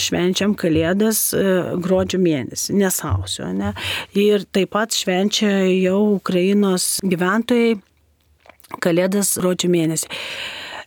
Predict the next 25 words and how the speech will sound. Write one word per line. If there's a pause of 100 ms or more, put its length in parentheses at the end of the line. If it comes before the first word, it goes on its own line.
(160)
Jie
labai
laukia
būso. (460)
Viena
brigada,
komanda,
ne, (260)
liko
visiškai
be (400)
transporto
priemonės (340)
ir
jiems
labai
reikalingas
buvo
busas.
Kadangi
mes
turėjom
padovanotą
busą, (260)
tai